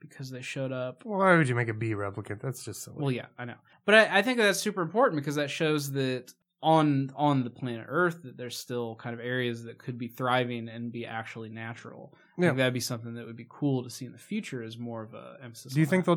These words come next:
Speaker 2: do another one?
Speaker 1: It's hard to say. Uh, so far, this financially has not been doing too good.
Speaker 2: No, I'm surprised. I know the first one didn't, but it's
Speaker 1: Mm-hmm.
Speaker 2: been thirty years, and it's
Speaker 1: Yeah.
Speaker 2: got a big following.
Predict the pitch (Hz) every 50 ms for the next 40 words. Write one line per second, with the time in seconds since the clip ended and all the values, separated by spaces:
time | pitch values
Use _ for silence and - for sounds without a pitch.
0 | 160 175 165 143 123 113 113 113 151 165 - - _ _ _ _ - - - -
1 | - - - - - - - - - - - _ - - 143 139 131 113 110 -
2 | - _ _ _ _ _ - 135 135 135 135 131 131 131 131 135 - 170 165 -
3 | 196 185 185 180 170 170 - - 147 135 135 139 143 139 - 160 156 151 147 143
4 | 139 135 131 127 123 120 113 127 120 120 123 120 117 117 - 123 113 127 139 185
5 | - - _ _ _ _ - 90 104 107 107 107 - 135 143 139 - - 233 202
6 | 160 160 147 - - - - _ _ _ _ _ _ - 147 156 170 165 151 -
7 | 175 170 147 - 170 147 143 151 151 147 160 185 175 175 139 - 170 143 127 127
8 | 110 107 101 101 101 101 113 127 123 123 117 - - 135 120 120 120 117 110 -
9 | - 120 117 113 117 113 113 110